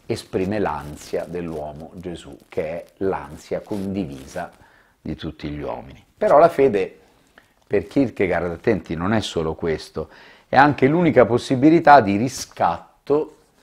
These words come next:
per l'essere umano. Pur non potendo l'io, l'io dell'uomo, eh, il mio io sfuggire all'angoscia che poi apre alla disperazione, però se io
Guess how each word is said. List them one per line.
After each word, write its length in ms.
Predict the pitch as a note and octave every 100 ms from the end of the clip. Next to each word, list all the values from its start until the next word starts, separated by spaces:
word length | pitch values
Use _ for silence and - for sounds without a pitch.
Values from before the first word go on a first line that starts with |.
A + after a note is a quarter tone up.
| _ _ _ _
per 420 | G2 F2+ F2+ F#2
l'essere 420 | G2 F#2+ - F2+
umano. 520 | E2 D#2 D2+ C#2 D2 - - - _ _
Pur 200 | F#3+ F#3+
non 220 | D3+ B2+
potendo 500 | - A#2 D#3 C#3 A2
l'io, 520 | A#2+ E3+ B2 E2+ D2 - _ _
l'io 240 | - A2+ G#2
dell'uomo, 800 | F#2+ F#2 A#2 B2 F2+ D2+ C#2+ C#2+ _ _ _ _ _ _
eh, 260 | - D2+ D#2
il 180 | D#2 E2+
mio 340 | A2+ C3+ G#2
io 220 | A#2 A2+
sfuggire 520 | F#2 - F#2+ F#2 B2 A2
all'angoscia 720 | A#2 D3+ C#3+ D3 E3 - F2+
che 120 | F#2+
poi 260 | - G#2+ A2
apre 280 | A2 F#2
alla 120 | F2+ F#2
disperazione, 840 | A2 - F3 G#3+ G#3+ - C#3+ A2
però 220 | E2 A2
se 180 | G2+ -
io 440 | C3 C#3 G2+ -